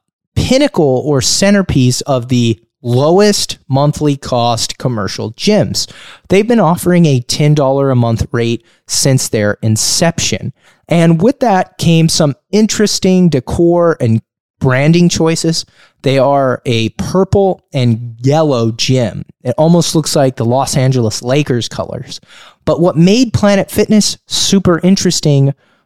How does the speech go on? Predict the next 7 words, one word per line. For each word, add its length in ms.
from 200
a 180
branding, 960
marketing, 540
and 200
messaging 480
standpoint 600